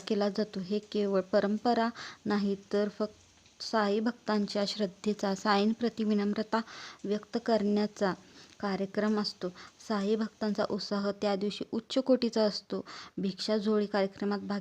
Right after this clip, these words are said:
घेण्यासाठी असंख्य साई भक्त पुण्यतिथीच्या उत्सवात पहिल्या दिवशी भिक्षाझोळी विधीचे कूपन गोळा करतात. त्यानंतर लकी ड्रॉद्वारे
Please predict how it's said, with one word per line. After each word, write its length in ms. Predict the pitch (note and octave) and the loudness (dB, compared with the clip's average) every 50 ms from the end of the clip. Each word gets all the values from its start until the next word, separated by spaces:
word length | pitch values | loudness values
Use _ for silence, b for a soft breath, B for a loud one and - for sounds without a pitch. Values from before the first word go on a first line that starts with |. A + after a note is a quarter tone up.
| G3 - | -6 -4
घेण्यासाठी 680 | - G#3 G3+ G3+ G3+ G3 G3 - A#3 A#3 A#3 - F#3+ G3 B B B B B - | -2 -2 0 0 -2 -2 -4 -4 -4 -2 0 -2 -2 -2 B B B B B -10
असंख्य 420 | G3+ - - A#3 A#3 A#3+ A#3+ - C4 | -10 -4 0 2 2 2 2 2 0
साई 280 | C4 C4 A#3 A3 A3 A3 | 0 0 0 2 2 0
भक्त 300 | G#3 G#3+ G#3+ - _ - | 0 -2 -4 -4 _ -6
पुण्यतिथीच्या 840 | A3 - - G#3 G3+ G3+ G3+ G3+ - G#3+ - A3+ A3 - A#3+ A#3+ B3+ | -4 -2 0 0 2 0 0 -2 -4 -6 -6 -4 -2 0 2 2 2
उत्सवात 460 | B3 - G3+ - - G#3+ G#3+ G#3+ G3 G3 - _ | 0 -2 -4 -4 -4 -2 -2 -2 -2 -2 -4 _
पहिल्या 300 | - G3+ G3 F#3+ G3+ G#3+ G#3+ | -2 -2 -2 0 0 -2 0
दिवशी 360 | G3 A3 A#3 A3+ - - G3+ B B B B B B B B - | 0 0 0 0 -2 -4 -6 B B B B B B B B -4
भिक्षाझोळी 840 | F#3+ G3 G3 - - - - A3 A3 A3 A3 A3+ A3+ G#3+ A3 A3 A3 | -2 -2 -4 -4 -4 0 2 2 2 4 4 4 4 4 2 2 0
विधीचे 460 | G#3 G#3 F3+ - G#3+ G3+ - - A3+ | -2 -4 -4 -6 -8 -6 -4 -4 -4
कूपन 340 | A3+ - A3+ G#3+ - G#3+ G#3+ | -4 -4 -6 -4 -2 0 2
गोळा 240 | A3 A3 G#3+ G3 G3 G3 | 2 4 2 2 2 0
करतात. 340 | - G3+ G3 - - F3+ F3+ - _ _ _ _ _ _ _ _ _ _ _ _ _ _ _ _ _ _ _ _ _ _ _ - _ _ _ _ _ _ _ _ _ _ - - - - - | -4 -8 -8 -6 -8 -10 -10 -12 _ _ _ _ _ _ _ _ _ _ _ _ _ _ _ _ _ _ _ _ _ _ _ -20 _ _ _ _ _ _ _ _ _ _ -20 -20 -14 -8 -2
त्यानंतर 400 | G#3 G3+ A3 A3+ A3 G#3+ A3+ G3 | 2 4 6 6 6 4 4 2
लकी 260 | G3+ G3 G3+ - - | 2 0 2 2 2
ड्रॉद्वारे 640 | A3 G3 G#3 A3 A3 G3+ G#3 G#3 A3+ A3 G#3 G3 F#3+ | 4 6 6 4 4 4 4 4 4 6 6 4 2